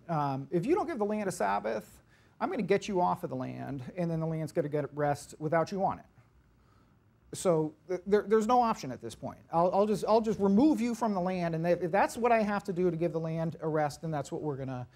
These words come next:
that's what we're gonna do. And I have that built right into the law. So again, they can, they can understand this, and it's very clear to them. So let's go to the book of Second Chronicles, and we're gonna go to the tail end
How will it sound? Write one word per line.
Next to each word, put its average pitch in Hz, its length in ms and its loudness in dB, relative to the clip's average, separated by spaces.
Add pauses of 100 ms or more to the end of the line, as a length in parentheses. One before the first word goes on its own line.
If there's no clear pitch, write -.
(300)
that's 147 180 -2
what 147 120 -2
we're 135 100 -4
gonna 135 160 -6
do. 127 300 -2
And 156 120 -4
I 147 60 -2
have 147 200 -2
that 135 140 0
built 135 280 0 (260)
right 143 180 -2
into 143 200 0
the 139 80 0
law. 127 240 4
So 151 180 2
again, 151 220 2
they 190 120 2
can, 175 280 0
they 214 100 6
can 180 160 -4
understand 190 560 0
this, 135 320 -2 (580)
and 160 140 2
it's 151 80 -2
very 185 200 4
clear 185 260 2
to 143 60 -6
them. 123 140 -4
So 165 140 -6
let's 190 140 2
go 240 100 2
to 214 60 2
the 170 80 -4
book 180 160 0
of 131 80 -10
Second 226 300 -2
Chronicles, 139 800 -2 (460)
and 160 80 -4
we're 165 120 4
gonna 175 100 2
go 175 140 8
to 160 80 2
the 143 60 -4
tail 220 360 2
end 151 380 0